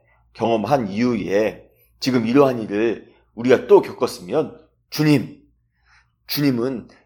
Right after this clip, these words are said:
능력이 있지 않습니까? 주님, 우리가 얼마 전에 오병이어의 놀라운 역사를 주님이 하시지 않았습니까? 주님, 이번에도 우리가 또 한 번 합시다. 저희가 열심히 도와서 잘 나르겠습니다. 주님, 하나님의 능력을 보여주십시오.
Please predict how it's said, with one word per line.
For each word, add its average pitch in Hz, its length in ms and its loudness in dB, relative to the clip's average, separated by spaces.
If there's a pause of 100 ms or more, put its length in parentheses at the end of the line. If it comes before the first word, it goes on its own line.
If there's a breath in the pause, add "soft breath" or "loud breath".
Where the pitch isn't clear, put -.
능력이 139 480 4
있지 - 180 -10
않습니까? 98 680 -16 (920)
주님, 156 240 -4
우리가 156 160 6
얼마 143 240 2
전에 135 420 -6 (160 loud breath)
오병이어의 156 720 6
놀라운 143 380 2
역사를 123 340 -4
주님이 170 300 -2
하시지 147 340 -4
않았습니까? 107 680 -10 (760 loud breath)
주님, 175 260 2
이번에도 175 420 6
우리가 156 280 4
또 233 80 10
한 214 140 4
번 175 120 2
합시다. - 540 -8 (1200 loud breath)
저희가 180 320 8
열심히 208 440 6
도와서 143 380 4
잘 208 220 4
나르겠습니다. 170 880 4 (760 loud breath)
주님, 180 240 0
하나님의 208 400 6
능력을 220 380 6
보여주십시오. 170 840 4